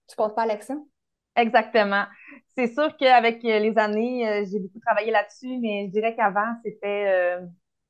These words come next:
Speaker 2: c'était quelque chose.
Speaker 1: Ouais, ouais, ouais.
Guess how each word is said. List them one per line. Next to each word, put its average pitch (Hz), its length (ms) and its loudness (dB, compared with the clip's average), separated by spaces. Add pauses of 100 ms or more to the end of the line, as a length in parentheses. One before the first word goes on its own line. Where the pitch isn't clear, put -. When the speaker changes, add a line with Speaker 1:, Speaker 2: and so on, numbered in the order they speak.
(220)
Speaker 2:
c'était 190 180 -10
quelque 185 180 -10
chose. - 320 -10 (800)
Speaker 1:
Ouais, 269 100 -10
ouais, 269 580 -6
ouais. 285 120 -8